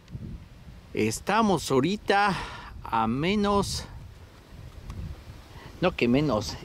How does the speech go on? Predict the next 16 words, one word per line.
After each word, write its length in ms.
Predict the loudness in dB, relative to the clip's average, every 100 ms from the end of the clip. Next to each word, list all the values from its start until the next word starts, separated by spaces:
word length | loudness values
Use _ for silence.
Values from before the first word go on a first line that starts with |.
| -8
estamos 400 | 4 6 6 6
a 80 | 2
quince 460 | 4 4 6 4
grados 580 | 6 6 8 8 6 2 -10 -16 -18 -18 -18 -10 2
Fahrenheit. 720 | 6 8 8 6 6 6 6 0 -10 -16 -16 -14 -16 -18 -10 -8 -6
Ay, 300 | 0 2 4
échale, 400 | 2 2 2 2
¿cuántos 420 | 0 -2 0 -2
son 140 | 0 2
los 160 | 4
centígrados? 800 | 2 0 0 6 6 10 8 6 -2 -6 -8 -12 -12 -6 -4 -2 -4 -8 -10 -2
Está 520 | 2 2 0 2 4
haciendo 420 | 4 4 2 4
un 120 | 4
frío 460 | 2 2 4 6 4
tremendo. 1040 | 4 6 8 8 6 6 6 6 8 6